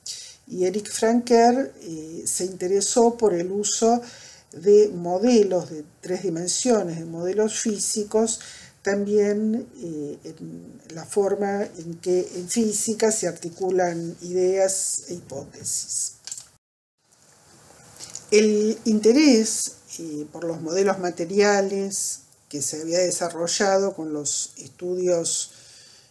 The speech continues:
eh, sociales del conocimiento científico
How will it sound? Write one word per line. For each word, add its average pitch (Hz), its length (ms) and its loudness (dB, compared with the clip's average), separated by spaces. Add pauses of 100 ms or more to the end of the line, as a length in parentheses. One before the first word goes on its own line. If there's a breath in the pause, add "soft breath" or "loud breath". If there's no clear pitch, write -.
(140)
eh, 131 380 -8
sociales 170 1200 -2
del 147 220 -14
conocimiento 160 680 -6
científico 196 1200 -4